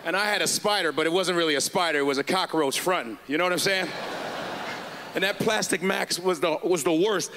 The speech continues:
It had a band that would cut through your skull. And after three hours of trick-or-treating, you have saliva and sweat. And this lady wouldn't open the door, and I had asthma at the same time.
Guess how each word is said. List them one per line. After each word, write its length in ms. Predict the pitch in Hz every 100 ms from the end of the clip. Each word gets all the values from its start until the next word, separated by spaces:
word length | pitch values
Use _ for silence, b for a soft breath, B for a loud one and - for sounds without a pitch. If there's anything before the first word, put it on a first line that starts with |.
| B
It 100 | 185
had 180 | 190 190
a 40 | 143
band 440 | 156 190 208 196
that 120 | 165
would 120 | 156
cut 240 | - 202 196
through 120 | 196
your 140 | 180
skull. 540 | 151 - 202 202 208 - B B B
And 100 | 165
after 200 | 196 196
three 280 | 190 220 240
hours 220 | 220 214
of 80 | 170
trick-or-treating, 600 | - 240 196 - 233 226
you 80 | 202
have 120 | 180
saliva 500 | - 185 196 220 208
and 160 | 202 170
sweat. 340 | - 220 233 - B B B B B B B B B B B B B B
And 120 | 185
this 180 | 226 175
lady 320 | 254 247 226
wouldn't 260 | 220 226 240
open 220 | 240 208
the 60 |
door, 300 | 175 240 247
and 100 | 226
I 120 | 240 240
had 200 | 226 214
asthma 400 | 247 269 233 269
at 100 | 233
the 80 | 214
same 340 | 277 277 269
time. 420 | 262 269 285 277